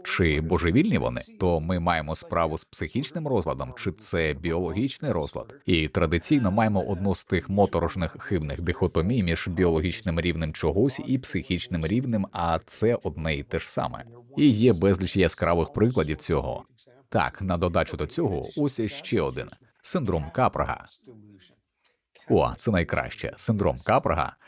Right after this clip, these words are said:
це коли ви вірите, а це, як правило, хтось, хто щойно переніс інсульт або втрапив в автокатастрофу, яка пошкодила мозок. Ви вірите в те, що близькі вам люди насправді не є вашими близькими. Це самозванці.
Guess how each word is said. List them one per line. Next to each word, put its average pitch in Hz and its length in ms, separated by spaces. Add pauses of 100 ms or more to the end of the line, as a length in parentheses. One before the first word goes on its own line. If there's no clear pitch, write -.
(140)
це 165 140
коли 123 280
ви 82 240
вірите, 90 520
а 80 100
це, - 240
як 73 200
правило, 78 320
хтось, - 280
хто 85 300
щойно 80 380 (100)
переніс 80 400
інсульт 117 500
або 80 280
втрапив 85 520
в 85 220
автокатастрофу, 98 1000
яка 85 240
пошкодила 78 580
мозок. 78 460 (220)
Ви 98 300
вірите 78 420
в - 60
те, 87 220
що 90 260
близькі 85 420
вам 76 220
люди 113 420
насправді 98 880
не 104 300
є 76 220
вашими 69 440
близькими. 73 560 (360)
Це 254 140
самозванці. 120 760